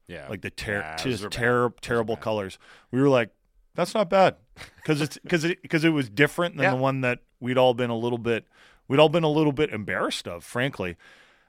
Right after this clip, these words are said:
Speaker 2: I saw one of those jerseys at the game on Saturday at the Bruins game, and I was sitting next to my buddy. I'm like, "Those are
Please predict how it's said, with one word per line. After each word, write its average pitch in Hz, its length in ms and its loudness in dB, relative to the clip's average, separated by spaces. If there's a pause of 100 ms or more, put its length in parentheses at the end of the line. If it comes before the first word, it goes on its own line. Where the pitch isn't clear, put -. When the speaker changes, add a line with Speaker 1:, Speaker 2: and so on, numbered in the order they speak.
(160)
Speaker 2:
I 165 200 0
saw - 340 -6
one 151 200 -6
of 135 60 -6
those 113 200 -10
jerseys 113 420 -8
at 98 120 -10
the 104 60 -16
game 98 640 -10 (160)
on 92 320 -8
Saturday 107 640 -4
at 87 100 -12
the 101 80 -12
Bruins 98 400 -12
game, 85 380 -14 (720)
and 107 100 -8
I 107 60 -4
was 104 100 -6
sitting 123 240 -6
next 110 200 -8
to 113 60 -10
my 104 100 -4
buddy. 95 320 -8
I'm 87 160 -10
like, 87 320 -12 (680)
"Those 180 360 -8 (120)
are 120 300 -10